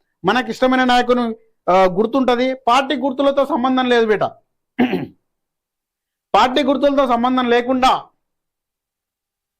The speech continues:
ఇండిపెండెంట్ గుర్తులు ఆ యొక్క అభ్యర్థులకు వస్తాయి. మనకు కావాల్సిన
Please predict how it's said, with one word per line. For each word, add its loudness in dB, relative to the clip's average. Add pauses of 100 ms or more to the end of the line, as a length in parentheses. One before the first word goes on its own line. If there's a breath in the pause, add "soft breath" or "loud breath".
(2250)
ఇండిపెండెంట్ 2
గుర్తులు 2 (160)
ఆ 2
యొక్క 2 (520)
అభ్యర్థులకు 0
వస్తాయి. -2 (1000)
మనకు 0
కావాల్సిన 0